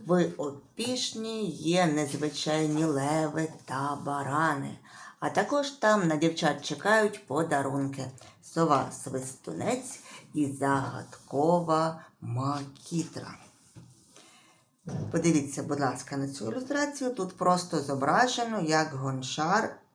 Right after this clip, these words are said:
ліпить із глини глечик.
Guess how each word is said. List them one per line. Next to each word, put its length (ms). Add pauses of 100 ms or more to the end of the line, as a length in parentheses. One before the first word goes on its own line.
(160)
ліпить 720
із 340
глини 760 (340)
глечик. 640